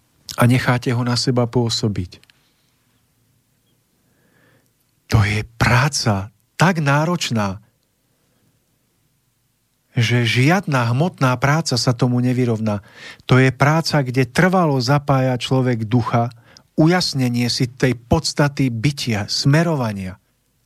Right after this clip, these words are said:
A chráni to a stráži to zo všetkých síl. To je najťažšia práca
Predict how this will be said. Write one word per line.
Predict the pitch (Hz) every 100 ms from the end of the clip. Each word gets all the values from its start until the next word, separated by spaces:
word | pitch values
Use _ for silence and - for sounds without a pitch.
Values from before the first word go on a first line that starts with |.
| _ _ _ _ _ _ _ - - -
A | 117
chráni | 110 - 127 156 175 170 143
to | 139 139
a | - -
stráži | - 135 143 160 143 135
to | 123 120 135 _ _ _ _
zo | 120 117
všetkých | - 143 - 143 -
síl. | - 131 110 98 _ _ _ _ _ _ _ _ _ _ _ _ _ _ _ _ _ _ _ _ _ _ _ _ _ _ _ _ _ _ _ _ _ _ _ _ _ _ -
To | -
je | 117 117
najťažšia | 131 170 139 139 123 117
práca | 117 113 113 113 -